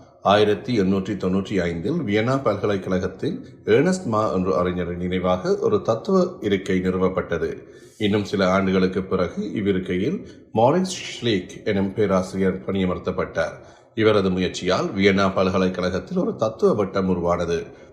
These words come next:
அறிவியல் வளர்ச்சிகளோடு நெருக்கமாக தொடர்பு கொண்ட ஒரு அறிஞர் கூட்டம் இங்கு உருவானது.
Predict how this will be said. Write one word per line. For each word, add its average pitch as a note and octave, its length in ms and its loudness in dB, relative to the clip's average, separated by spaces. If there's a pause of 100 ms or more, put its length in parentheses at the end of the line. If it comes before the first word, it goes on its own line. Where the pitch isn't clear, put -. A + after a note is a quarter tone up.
(100)
அறிவியல் F#2+ 500 2
வளர்ச்சிகளோடு F2+ 720 0
நெருக்கமாக F#2 640 0
தொடர்பு F#2+ 400 -2
கொண்ட F2 240 -4 (440)
ஒரு A#2 240 4
அறிஞர் F3 420 4
கூட்டம் G#2+ 360 -2
இங்கு F#2+ 280 2
உருவானது. E2+ 560 2